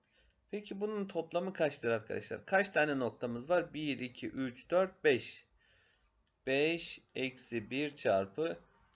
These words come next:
yüz seksen ile de bunu buluruz. Burası kaç yapmış olur?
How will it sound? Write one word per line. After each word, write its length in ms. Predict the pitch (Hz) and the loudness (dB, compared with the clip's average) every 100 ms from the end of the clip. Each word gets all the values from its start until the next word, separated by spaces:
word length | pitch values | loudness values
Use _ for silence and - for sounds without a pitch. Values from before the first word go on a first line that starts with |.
| _ | _
yüz 200 | 151 147 | -12 -10
seksen 420 | - 131 - 127 110 | -4 -4 0 0 0
ile 160 | 123 | 0
de 120 | 151 | 0
bunu 220 | 135 113 95 | 0 -4 -8
buluruz. 420 | - - - - _ _ - - _ - | -16 -20 -20 -20 _ _ -20 -20 _ -6
Burası 360 | 185 196 196 190 | 0 2 0 4
kaç 260 | 170 - | 4 4
yapmış 380 | 131 120 110 - | 2 2 -4 -2
olur? 400 | 117 165 180 - | 0 0 -2 -6